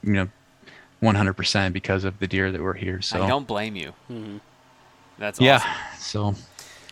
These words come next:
Speaker 2: Yeah, uh, that is, that sounds like a great year.
Speaker 3: Mm-hmm.
Speaker 2: Uh, you know, uh, especially doing some hunts around. I don't know. Like, a lot of times we'll get asked, and it's like, "Yeah, like, you maybe have one or two cool trips in a year," but,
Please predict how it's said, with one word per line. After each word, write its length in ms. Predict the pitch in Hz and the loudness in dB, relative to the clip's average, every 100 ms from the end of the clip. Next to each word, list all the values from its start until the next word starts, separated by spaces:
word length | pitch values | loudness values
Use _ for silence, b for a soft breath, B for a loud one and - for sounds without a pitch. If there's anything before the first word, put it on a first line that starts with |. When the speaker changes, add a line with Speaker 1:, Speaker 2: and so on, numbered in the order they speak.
| B | B
Speaker 2:
Yeah, 280 | 120 120 113 - - | 4 4 4 0 2
uh, 420 | 120 113 107 95 | 6 8 6 4
that 400 | 110 127 147 - | 6 8 8 6
is, 580 | 127 120 113 107 - - - | -2 0 -2 -6 -10 -12 -6
that 120 | 139 | -2
sounds 180 | 185 165 | -2 -2
like 120 | 131 | -6
a 60 | 101 | -4
great 280 | 104 110 98 | -4 -4 -4
year. 280 | 95 85 - - | -6 -6 -8 -8
Speaker 3:
Mm-hmm. 240 | 87 90 82 | -4 -2 -2
Speaker 2:
Uh, 120 | 85 - _ | -4 -10 _
you 80 | 113 | -6
know, 300 | 104 95 95 - | -2 -2 -4 -10
uh, 300 | 98 90 76 - _ _ _ _ _ _ _ _ _ _ - | -6 -4 -4 -8 _ _ _ _ _ _ _ _ _ _ -14
especially 480 | - 123 120 113 | -2 0 0 -4
doing 240 | 101 107 101 | -6 -6 -8
some 140 | - | -10
hunts 240 | 95 95 - | -8 -8 -6
around. 220 | 90 85 | -6 -2
I 120 | 123 135 | 2 2
don't 100 | 104 | 2
know. 120 | 110 | 0
Like, 180 | 127 135 | 0 4
a 40 | |
lot 140 | 131 139 | 4 4
of 40 | |
times 200 | 131 110 | 2 0
we'll 100 | 107 | -2
get 140 | 101 | 0
asked, 320 | 95 104 113 104 | 2 2 0 -6
and 80 | |
it's 100 | 95 | -6
like, 200 | 101 101 | -4 0
"Yeah, 240 | 123 113 101 | 4 4 4
like, 220 | 104 104 | -2 -6
you 60 | 120 | 0
maybe 240 | 120 110 107 | 0 2 -2
have 80 | |
one 180 | 98 107 | 0 -2
or 60 | 98 | -2
two 200 | - 104 | -6 -12
cool 220 | - 95 | -8 -8
trips 300 | - 113 - | -2 -4 -4
in 60 | 107 | -6
a 20 | |
year," 140 | 101 101 | -4 -4
but, 200 | 104 | -4